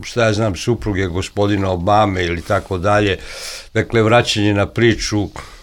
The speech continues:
e, porodice Clinton, pa da supruge, ne znam, se pojavljuju sad kao alter ego, ovaj, e,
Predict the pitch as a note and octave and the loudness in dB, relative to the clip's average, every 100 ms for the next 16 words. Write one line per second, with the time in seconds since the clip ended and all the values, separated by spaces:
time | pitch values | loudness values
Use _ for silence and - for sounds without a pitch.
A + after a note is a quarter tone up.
0 | - - - A#2+ A2+ G#2+ G#2 F2+ F#2 D#2+ | -20 -20 -12 -2 0 2 0 -6 -16 -20
1 | - - _ _ B2+ A#2+ A2 A2 - G#2 | -20 -20 _ _ 2 4 4 2 0 -2
2 | - B2+ B2 - G2 F2+ G2+ F#2+ G2+ - | 2 2 2 0 -2 0 0 0 0 0
3 | B2 - A2 F#2+ G2 G#2+ F#2 F#2+ - A2 | 0 0 0 0 2 2 2 0 0 -2
4 | - G#2+ A2 G#2+ A#2 G2+ - A2+ G2+ E2+ | 0 4 4 6 4 4 2 2 0 -2
5 | - - - - A#2+ A2+ A2+ A#2 - B2 | -10 -12 -14 0 6 8 8 6 2 4
6 | B2 C3 C3 G2 E2+ - - A#2+ A#2 A2 | 4 4 2 0 -8 -16 -6 0 2 4
7 | A#2 A#2 F2+ - - - A#2 A2 | 4 2 0 -10 -16 -2 0 2